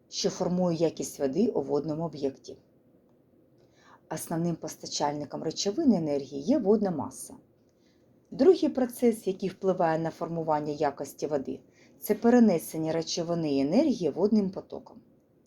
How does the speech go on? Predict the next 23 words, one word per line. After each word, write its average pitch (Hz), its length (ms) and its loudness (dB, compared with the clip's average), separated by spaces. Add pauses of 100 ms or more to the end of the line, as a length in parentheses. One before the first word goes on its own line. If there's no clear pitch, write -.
(360)
У 170 100 0
результаті 160 560 -2
процесів 151 640 -6
переміщування 139 840 -6
відбувається 208 600 -2
безпосер-, 165 760 -6 (180)
безперервний 170 840 0 (340)
перерозподіл 147 800 -2
у 147 60 -8
водному 190 380 2
потоці 156 520 -8
речовини 139 560 -6
енергії. 135 480 -6 (1800)
Формування 156 600 2
якості 147 540 -4
води 233 280 2
у - 120 0
водному 147 400 0
об'єкті 135 440 -4
можна 269 420 4 (360)
представити 220 560 0
наступним 170 520 -4
чином. 120 440 -4